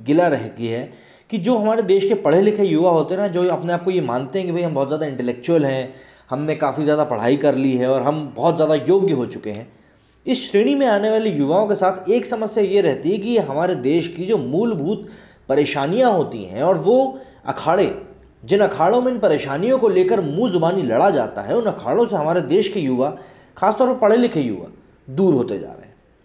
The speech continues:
सिर्फ मेरी एक ये परेशानी है हमारे देश के युवाओं से, बाकी अच्छा बुरा गलत सही ये सभी अपने बारे में जानते हैं और उसी तरीके से तरक्की भी कर रहे हैं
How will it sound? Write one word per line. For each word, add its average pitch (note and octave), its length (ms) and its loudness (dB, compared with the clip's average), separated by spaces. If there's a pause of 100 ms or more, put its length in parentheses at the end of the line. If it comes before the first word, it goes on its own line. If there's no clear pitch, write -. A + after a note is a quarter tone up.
सिर्फ A#3+ 180 -2
मेरी B3 220 2
एक A#3 160 2
ये G#3 120 4
परेशानी D3 500 0
है D#3+ 60 0
हमारे C3+ 200 -4
देश B2+ 180 0
के C#3 100 -6
युवाओं B2 280 0
से, G3 100 -2
बाकी G3+ 600 -2 (140)
अच्छा D#3+ 300 0
बुरा F3+ 260 4
गलत E3+ 280 0
सही E3 180 0
ये F#3 120 -2
सभी F3+ 260 0
अपने F3 220 -2
बारे C#3+ 240 0
में C#3+ 120 -4
जानते G#2+ 320 -4
हैं A#3 60 2
और A#3+ 60 2
उसी A3 140 -4
तरीके F3 320 0
से G#3 120 -2
तरक्की G3 400 -4
भी G#3+ 120 0
कर A3+ 140 2
रहे A3 160 0
हैं A#3+ 320 -8